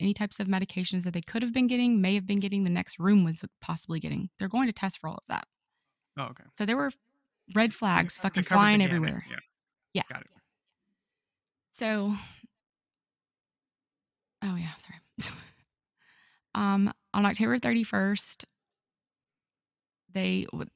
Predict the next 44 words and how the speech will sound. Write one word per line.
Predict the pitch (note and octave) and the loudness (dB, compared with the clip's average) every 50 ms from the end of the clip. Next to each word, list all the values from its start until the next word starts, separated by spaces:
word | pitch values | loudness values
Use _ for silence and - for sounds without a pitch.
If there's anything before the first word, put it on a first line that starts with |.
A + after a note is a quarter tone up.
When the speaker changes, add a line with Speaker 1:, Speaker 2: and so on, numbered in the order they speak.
| _ | _
Speaker 1:
they | - G3+ G3+ | 0 0 0
were, | F#3+ F#3 F#3 F#3 F#3 - - - _ - | 0 0 -2 -2 -4 -6 -8 -16 _ -8
this, | E3+ G3 G3+ - - - | -6 -6 -4 -6 -6 -6
the | F#3 F3 E3+ E3+ - - | -4 -4 -4 -4 -4 -4
deliberate | - G3+ A3 G#3+ B3 A#3 G#3 | -2 -2 -2 0 0 0 0
overdose | G3+ G3+ G3+ G3 G3 F#3+ - | 0 0 0 0 0 -2 -2
leading | G3 G3+ G3 F#3+ | -2 -2 -2 -2
to | G3+ - G#3 | -2 -2 -4
his | G3+ F3+ | -4 -2
October | F#3 F#3 - - G3 F#3+ G3+ | -2 -4 -4 -2 -4 -2 -2
thirty-first, | G3+ G#3 G3+ G3+ - F#3 F#3 F3+ - - - - | -2 -2 -4 -4 -4 -4 -6 -6 -8 -10 -10 -6
um, | G3 F#3 F#3 F#3 | -4 -2 0 0
when | F3+ F3+ | 0 0
he | F3 E3+ F#3 F3+ | 0 0 0 -2
was | F3 F3+ F3+ - | -2 -4 -6 -4
fired | - G#3+ B3 C4 B3+ | -2 -2 0 0 0
from | A#3 G3+ | -2 -4
Somerset, | F#3 - F#3 F3+ F3+ - - F3+ F3+ F3+ - - - | -4 -2 -2 -4 -4 -4 -4 -4 -4 -4 -4 -4 -4
and | F#3 F3+ F3+ F3+ F3+ - - _ - | -2 0 2 0 0 -2 -6 _ -6
New | - F3+ F#3 | -2 -2 -2
Jersey | F3 - F#3 F#3+ F3+ G3 F#3 | 0 0 -2 -2 -2 -4 -6
police | - - C4 C#4+ C4+ - | -6 -4 -4 -4 -4 -4
requested | G#3+ G3 - - F#3+ F#3+ - - - G3+ F#3+ F#3 - | -4 -6 -6 -6 -6 -6 -6 -8 -8 -8 -8 -8 -10
his | - - F#3 F#3 F#3 F3+ - - _ _ _ - | -8 -4 -2 -2 -2 -4 -6 -10 _ _ _ -2
employment | G3 F#3 - - A3+ G#3 - - | -2 -2 0 0 0 0 0 -2
records. | - - - - - - - | -6 -8 -8 -14 -14 -14 -10
So | - - F#3 F3+ | -6 -4 -4 -4
finally, | F3 - G3+ A3 B3 C4+ C4+ C4 | -2 -2 0 0 2 2 0 0
the | A#3 | -2
police | A#3+ - - A3+ G#3+ - - | -4 -2 -2 -2 -2 -2 -2
were | G3 | -2
getting | F#3 F#3 F3+ F3+ | -2 0 0 0
involved | F3+ F3+ E3+ F3 E3+ E3+ - - | 0 0 0 -2 -4 -4 -6 -8
here | - F#3 F3 F3 F3 E3+ - _ _ _ _ _ _ _ _ _ _ - | -8 -6 -4 -4 -4 -6 -8 _ _ _ _ _ _ _ _ _ _ -6
with | G3 G#3 | -6 -4
the | - G3+ G3+ | -2 0 0
employment | F#3+ F#3 - - - A3 G#3+ G3+ F3 - - - - - - | 0 0 -2 -4 -2 0 0 0 0 -2 -4 -8 -14 -10 -8
op-, | - - - _ _ _ _ _ _ - | -8 -8 -8 _ _ _ _ _ _ -8
you | - F#3 | -4 -4
know, | E3+ E3+ | -2 -2
side | - - - E3+ E3 D#3 | -4 -2 -2 -2 -2 -2
of | E3 | -4
it, | - - - - | -8 -12 -12 -6
not | F3+ F3+ E3+ E3 E3 E3 | -4 -2 -2 -2 -4 -6